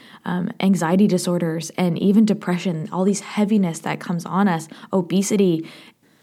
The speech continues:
chronic pain, chronic illness. There's so many things out there that are often caused by stress. Mm. Yeah. Right?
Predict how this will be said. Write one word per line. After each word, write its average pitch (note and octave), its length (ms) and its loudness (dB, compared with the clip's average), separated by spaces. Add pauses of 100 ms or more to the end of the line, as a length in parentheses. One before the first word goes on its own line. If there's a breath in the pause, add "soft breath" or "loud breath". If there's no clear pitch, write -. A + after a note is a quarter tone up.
(180 soft breath)
chronic F#3+ 380 -2
pain, G#3 400 2
chronic F3 380 -4
illness. G#3 320 2
There's F3+ 200 -2
so F#3+ 180 0
many A#3+ 180 4
things G3 380 -2
out G3 160 -4
there F3+ 100 -6
that F3 160 -6
are D#3+ 160 -8
often F#3+ 320 -2
caused F3+ 360 -4
by D#3 160 -8
stress. - 600 -14 (380)
Mm. E3 320 0 (540 soft breath)
Yeah. D#3+ 300 -6 (1300)
Right? F#3+ 260 -2